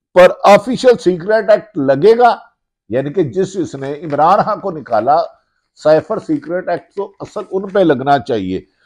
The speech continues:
जस्टिस रतन मनीला ने कहा कि वजीर आजम पर जुर्म साबित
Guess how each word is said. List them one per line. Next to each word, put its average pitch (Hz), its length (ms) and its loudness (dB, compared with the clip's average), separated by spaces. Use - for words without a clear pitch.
जस्टिस 202 320 -2
रतन 233 400 0
मनीला 196 380 -2
ने 202 120 -4
कहा 185 340 4
कि 202 160 -6
वजीर 175 460 2
आजम 196 260 2
पर 190 480 2
जुर्म 185 360 4
साबित 214 400 2